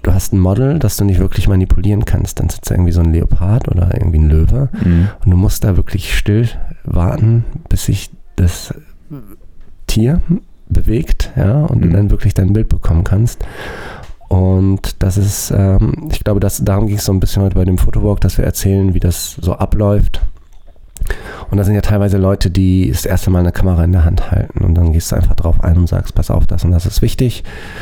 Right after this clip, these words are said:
Speaker 1: Ähm, was für einen Schärfepunkt, wie setzt du, was für ein Objektiv verwendest du und so, glaube ich, so die ganz, ganz normalen Basics, die Leute, die mit Fotografie nicht tagtäglich zu tun haben, einfach wissen wollten.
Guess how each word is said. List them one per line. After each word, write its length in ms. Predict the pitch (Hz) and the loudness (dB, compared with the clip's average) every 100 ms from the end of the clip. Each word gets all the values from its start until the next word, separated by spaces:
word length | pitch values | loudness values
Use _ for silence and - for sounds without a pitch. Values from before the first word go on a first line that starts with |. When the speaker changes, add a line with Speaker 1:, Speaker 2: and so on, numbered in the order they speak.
| - - - - | -14 -14 -14 -2
Speaker 1:
Ähm, 760 | 90 87 82 80 82 127 123 - | 2 4 4 4 2 -2 -6 -6
was 340 | - - - - | -2 0 -2 -4
für 120 | - | -2
einen 80 | 175 | -2
Schärfepunkt, 880 | - 107 - - - 98 90 - 123 | 0 0 2 2 2 0 -2 -6 -4
wie 280 | 98 98 107 - 151 139 | 0 0 0 -4 -6 -4
setzt 400 | 113 101 - - | -2 -4 -4 -2
du, 180 | 98 92 | 0 2
was 160 | - - | 2 2
für 60 | |
ein 60 | 90 | 2
Objektiv 440 | - - - 110 | 0 0 0 2
verwendest 480 | - 98 98 90 - | 2 2 0 0 0
du 40 | |
und 140 | 90 87 | 2 2
so, 120 | 90 | 0
glaube 280 | - 87 87 | -2 0 2
ich, 40 | |
so 100 | - | 0
die 100 | 82 | 0
ganz, 600 | 82 85 95 - - - - | 0 0 0 -4 -12 -14 -8
ganz 340 | - 85 98 - | -4 -2 -2 0
normalen 360 | 85 85 90 | 2 2 2
Basics, 600 | 85 90 87 87 - - | 2 0 0 -4 -6 -6
die 280 | - 87 85 - - - - - | 0 2 2 -2 -10 -14 -16 -4
Leute, 260 | 92 92 87 | -2 0 0
die 320 | 92 90 85 | 2 2 2
mit 160 | 87 | 2
Fotografie 480 | - - 92 87 - | 2 2 0 2 2
nicht 200 | 92 90 - - | 2 -2 -8 -4
tagtäglich 500 | - 175 - - 95 | -2 0 -2 -2 -4
zu 100 | - | 0
tun 260 | - 98 90 | 0 2 2
haben, 200 | 90 92 | 2 2
einfach 240 | 95 80 | 2 2
wissen 240 | - - | 0 -2
wollten. 380 | - - 160 110 | 0 -2 -2 -4